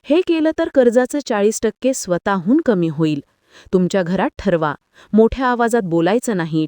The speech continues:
टोमणे नाही, उलट उत्तर नाही, वाद नाही. या एका बदलाने मी लक्ष्मी तुमच्या घरात स्थिर होऊ लागते आणि कर्जाचं ओझं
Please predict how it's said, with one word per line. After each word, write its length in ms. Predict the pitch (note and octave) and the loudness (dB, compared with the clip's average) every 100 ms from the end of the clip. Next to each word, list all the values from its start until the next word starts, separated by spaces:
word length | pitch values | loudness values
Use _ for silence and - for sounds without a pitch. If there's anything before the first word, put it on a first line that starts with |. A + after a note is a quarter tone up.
| - | 0
टोमणे 380 | G3 G3 A3+ | 2 2 2
नाही, 340 | C4 F#3 D#3+ D#3 - - | 2 -2 -2 -4 -6 -8
उलट 360 | A3+ A3 C4+ - - | 2 6 6 4 -2
उत्तर 380 | G3+ - D4 | -2 2 2
नाही, 360 | C#4+ G3+ E3 D#3 | 4 0 -2 -4
वाद 320 | D3+ G#3 C#4 | -2 -2 0
नाही. 340 | A3+ E3 D3+ D3+ - _ - - | 0 -2 -2 -6 -8 _ -20 -2
या 140 | D#4+ E4+ | 2 4
एका 300 | A#3 - D4 | 2 0 2
बदलाने 460 | D4 C4 C#4 C#4+ | 2 2 2 2
मी 200 | C#4+ A#3+ C#4+ | 2 2 2
लक्ष्मी 400 | F#3 F3+ - B3 D#4+ | 0 -2 2 2 4
तुमच्या 300 | D4 C#4+ D4+ | 2 0 -2
घरात 280 | B3+ C#4 C#4+ | -2 -6 -8
स्थिर 340 | - - C#4+ | -12 -2 0
होऊ 240 | D4+ A3 F3 | 2 0 0
लागते 440 | D3+ - - D3 - _ _ - - | -2 -6 -6 -6 -8 _ _ -20 -6
आणि 180 | E3 E3+ | -2 0
कर्जाचं 440 | E3+ D#3+ F#3+ F#3+ G3 | 0 -2 -2 -2 0
ओझं 380 | F3 D#3+ E3 | 0 -2 -2